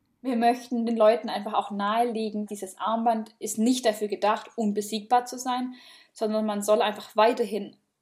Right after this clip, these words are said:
aufpassen und auf sein Getränk achten und man sollte das eigentlich nur einsetzen,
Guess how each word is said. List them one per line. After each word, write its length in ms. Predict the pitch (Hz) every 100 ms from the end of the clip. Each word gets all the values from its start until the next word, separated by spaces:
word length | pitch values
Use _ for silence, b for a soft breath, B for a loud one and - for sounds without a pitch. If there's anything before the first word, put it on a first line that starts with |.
| _ -
aufpassen 680 | 226 269 - 233 196 -
und 80 | 226
auf 100 | 208
sein 200 | - 202
Getränk 340 | 202 - 196 -
achten 360 | 214 233 - 214
und 140 | 208
man 140 | 196 196
sollte 240 | 208 202
das 120 | 190 -
eigentlich 560 | 185 220 226 208 202
nur 200 | 208 208
einsetzen, 720 | 175 208 220 208 208 214 202